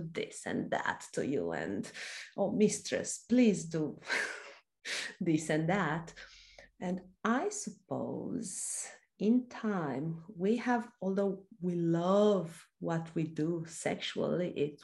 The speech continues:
what arouses us, we started to reject, in a way, the men who will try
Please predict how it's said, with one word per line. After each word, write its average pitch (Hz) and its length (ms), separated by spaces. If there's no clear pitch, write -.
what - 220
arouses 202 920
us, - 480
we 226 380
started 190 1000
to 170 520
reject, - 1040
in 185 120
a 151 80
way, 135 600
the 160 220
men 160 880
who 185 80
will 160 540
try 208 540